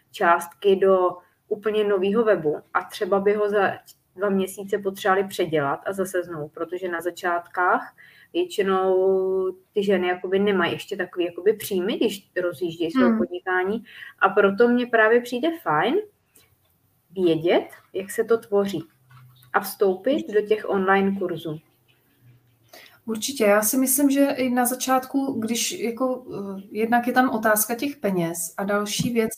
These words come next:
Speaker 2: je ta, že na začátku člověk přece jenom to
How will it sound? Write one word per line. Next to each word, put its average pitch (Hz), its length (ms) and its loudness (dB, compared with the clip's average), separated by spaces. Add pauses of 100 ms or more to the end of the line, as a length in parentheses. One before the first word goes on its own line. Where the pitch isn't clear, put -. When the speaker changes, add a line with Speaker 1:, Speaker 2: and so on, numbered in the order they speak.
Speaker 2:
je 254 60 0
ta, 190 260 -2
že 208 240 -2
na 214 120 0
začátku 220 520 -2
člověk 220 320 -2 (260)
přece 214 300 -2
jenom 233 180 4
to 254 340 0